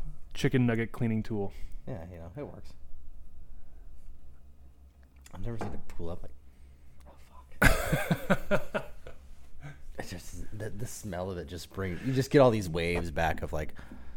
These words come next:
Speaker 2: oh, fuck.
Speaker 1: You know what I forgot to do? <clears throat> The, what I did before. It didn't even help that much, but now I, we'll see if there's any difference. I drank Pepto-Bismol before I did this last time.
Speaker 2: Oh, yeah?
Speaker 1: Just, like, coat the stomach.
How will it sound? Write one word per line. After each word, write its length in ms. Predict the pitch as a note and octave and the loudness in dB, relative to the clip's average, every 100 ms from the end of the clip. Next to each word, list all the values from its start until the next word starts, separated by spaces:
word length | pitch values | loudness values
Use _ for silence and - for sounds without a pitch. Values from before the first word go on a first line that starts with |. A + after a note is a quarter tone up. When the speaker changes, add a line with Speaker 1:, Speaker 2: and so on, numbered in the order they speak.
| - | -6
Speaker 2:
oh, 200 | F#2+ C#2+ - | -6 -6 -8
fuck. 480 | - - - - - | -8 -4 -4 -4 -2
Speaker 1:
You 140 | C#3 D#3 | 10 12
know 80 | A3+ | 12
what 80 | A3 | 12
I 40 | |
forgot 440 | - D#3 B2+ C#3+ | 12 8 10 10
to 80 | D#3+ | 10
do? 340 | E3+ F3+ F3 - | 12 12 10 6
<clears throat> 60 | - - - | -6 -12 -2
The, 140 | C#3+ C3+ | 0 2
what 100 | - | 6
I 60 | C#3+ | 8
did 140 | C#3 | 8
before. 400 | C3 - G#3 F#3+ | 6 6 8 10
It 140 | F3+ F3 | 12 12
didn't 180 | C4 C#4+ | 12 12
even 160 | A3+ | 10
help 240 | E3 G#3 D#3+ | 8 6 10
that 200 | F3 E3+ | 10 10
much, 400 | F#3+ G3+ - - | 6 6 0 4
but 200 | E3+ - | 4 6
now 240 | F3 G3 | 6 8
I, 140 | F3 - - - | 6 2 -4 -2
we'll 140 | D3 D3+ | 0 2
see 400 | - F3 C#3+ C3+ | 4 6 8 10
if 80 | |
there's 120 | C#3+ C3+ | 10 10
any 140 | D3 | 8
difference. 460 | B2 C#3+ C#3 C#3 - | 6 6 6 6 6
I 220 | D3+ C#3 - - | 6 6 -6 0
drank 400 | C#3 C#3 D#3+ - | 6 6 6 2
Pepto-Bismol 840 | C#3+ - C#3+ B2 B2 C#3 C#3+ D#3+ - - - - - - - | 2 8 8 8 6 8 6 4 -2 -14 -14 -14 -16 -10 4
before 460 | C#3 - - A2+ B2 | 6 6 6 8 8
I 80 | |
did 160 | C3+ C3+ | 6 6
this 160 | C#3 D#3 | 6 6
last 240 | C#3 - | 4 4
time. 240 | D3+ D3 - - - - - - - - - - - - | 4 2 0 -6 -6 -6 -6 -10 -14 -14 -12 -12 -10 -6
Speaker 2:
Oh, 120 | B2 | -4
yeah? 260 | A2+ F2 G#2+ - - | -2 0 -2 -6 -16
Speaker 1:
Just, 140 | - - | -4 4
like, 160 | B2+ | 4
coat 280 | - C#3+ A2+ | 6 2 2
the 60 | C3 | -2
stomach. 460 | - A#2 G2 - | 2 2 2 -6